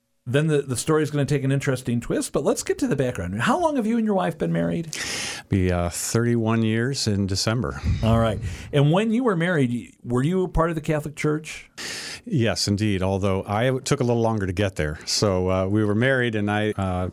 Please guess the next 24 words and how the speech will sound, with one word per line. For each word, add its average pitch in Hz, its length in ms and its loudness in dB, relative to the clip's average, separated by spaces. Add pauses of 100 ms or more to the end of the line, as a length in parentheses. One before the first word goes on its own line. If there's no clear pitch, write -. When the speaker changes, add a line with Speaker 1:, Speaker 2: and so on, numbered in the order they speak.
Speaker 2:
was, 98 360 0
I 95 140 -2
grew 95 160 4
up 90 100 0
in 90 80 2
the, 87 60 -2
uh, 92 500 -2
in 85 60 2
a 82 40 -2
Presbyterian 98 540 0
church, 85 360 -2 (500)
but, 90 440 0
uh, 95 380 0
it 98 80 2
wasn't 92 380 0
until, 87 460 0 (120)
uh, 92 200 0
she 107 180 0
became 92 300 0
pregnant 90 320 0
with 85 160 0
Lizzie, 92 400 2
our 87 100 0
firstborn, 90 880 0